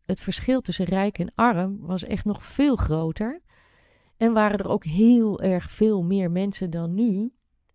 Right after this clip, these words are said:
echt arm en hadden echt heel weinig. En dus was je heel zuinig op wat je had. En mensen deden met één paar schoenen of, of één jas. Eh, ik heb inmiddels drie, vier jassen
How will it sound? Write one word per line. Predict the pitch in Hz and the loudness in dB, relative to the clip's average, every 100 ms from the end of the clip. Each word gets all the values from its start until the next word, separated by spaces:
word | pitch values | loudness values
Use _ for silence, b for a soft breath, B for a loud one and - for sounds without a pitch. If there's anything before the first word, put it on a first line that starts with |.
| _ | _
echt | 214 226 - - | -4 -2 -4 -6
arm | 160 165 190 | -4 -4 -4
en | 185 | -2
hadden | 175 214 185 | -2 -2 -2
echt | - 220 - | -4 -4 -6
heel | 143 156 | -8 -6
weinig. | 190 220 165 156 - _ _ _ | -6 -4 -6 -10 -16 _ _ _
En | 196 196 | -8 -4
dus | 240 311 | -2 -4
was | 208 202 | -4 -6
je | 202 | -6
heel | 180 196 320 359 349 359 311 | -8 -6 -6 -6 -6 -6 -4
zuinig | 208 190 196 202 | -4 -4 -6 -8
op | 190 | -10
wat | 156 - | -12 -12
je | 208 | -8
had. | 277 247 - b b b b b b b - | -6 -8 -16 b b b b b b b -10
En | 247 | -4
mensen | 185 185 175 | -4 -4 -2
deden | 170 175 170 | -2 0 -2
met | 175 - _ _ | -4 -8 _ _
één | 190 185 | 2 4
paar | 202 202 | 2 2
schoenen | - 226 269 170 160 - | -2 -2 0 0 -4 -10
of, | - 151 - - | -8 -8 -8 -8
of | 160 - | -6 -6
één | - 185 190 | 0 0 2
jas. | 202 220 139 - - _ _ _ _ _ _ _ _ | 0 -2 -4 -10 -14 _ _ _ _ _ _ _ _
Eh, | _ 151 156 156 - | _ -10 -10 -10 -6
ik | 175 - | -6 -4
heb | 156 | -4
inmiddels | 156 160 170 151 | -2 0 0 -2
drie, | 160 175 175 | -4 -4 -4
vier | - 262 | -2 0
jassen | 226 175 160 - 156 | 2 0 -2 -6 -8